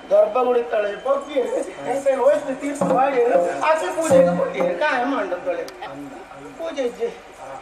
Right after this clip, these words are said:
ದೇವಸ್ಥಾನ ಇಜ್ಜಿ, ಭಟ್ನಾಕರೇ ಕಂಡು ದಾರ ಮಾಡ್ಕೊಂಡಾರ ಅಮ್ಮ, ನೊಂದು ಆರು ಜನ ಮಾಡ್ಕೊಂಡಮ್ಮ. ಇನ್ನು ಜನ ಆರು ಜನ ಮತ್ತೊಂದು ಕೋಣಾಗ,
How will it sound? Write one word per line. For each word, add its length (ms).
ದೇವಸ್ಥಾನ 500
ಇಜ್ಜಿ, 220
ಭಟ್ನಾಕರೇ 540
ಕಂಡು 640
ದಾರ 260
ಮಾಡ್ಕೊಂಡಾರ 380
ಅಮ್ಮ, 240
ನೊಂದು 320
ಆರು 260
ಜನ 120
ಮಾಡ್ಕೊಂಡಮ್ಮ. 1080
ಇನ್ನು 200
ಜನ 220
ಆರು 320
ಜನ 60
ಮತ್ತೊಂದು 340
ಕೋಣಾಗ, 420